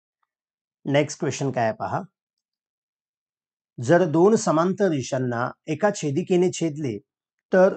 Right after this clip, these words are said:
व्युत्क्रम कोणांच्या जोड्यांचे संगत कोणांच्या एकूण जोड्याशी गुणोत्तर किती?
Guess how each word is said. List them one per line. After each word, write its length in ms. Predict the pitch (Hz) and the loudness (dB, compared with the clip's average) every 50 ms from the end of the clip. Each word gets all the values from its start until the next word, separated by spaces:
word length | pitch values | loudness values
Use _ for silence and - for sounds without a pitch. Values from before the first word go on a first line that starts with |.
| - 151 | -4 -6
व्युत्क्रम 520 | 143 139 311 302 - - 214 214 226 233 | -4 -2 -2 -2 -2 0 0 0 0 0
कोणांच्या 500 | - 190 147 139 135 139 139 127 156 160 | 0 -2 -2 0 -2 -2 -2 0 -2 -2
जोड्यांचे 580 | 135 135 123 123 143 156 147 - - 110 104 107 - _ _ _ _ - | 0 -2 -2 -2 0 0 -2 -2 -4 -10 -12 -14 -14 _ _ _ _ -18
संगत 440 | - - 185 165 170 180 214 220 226 - | -6 -4 -2 0 2 2 2 0 0 -4
कोणांच्या 520 | 147 131 123 127 131 120 - - 165 175 - - - | -4 -4 -2 -4 -6 -6 -2 0 0 0 0 -4 -8
एकूण 360 | 143 139 131 - 190 214 220 208 | -8 -8 -6 -2 -2 -2 0 0
जोड्याशी 420 | 156 135 123 123 123 120 - 214 | -2 -2 -2 -4 -6 -6 -6 -6
गुणोत्तर 420 | 180 151 123 120 107 - - 123 107 | -6 -4 -6 -6 -8 -8 -10 -12 -12
किती? 280 | - 101 98 117 - | -12 -14 -16 -18 -18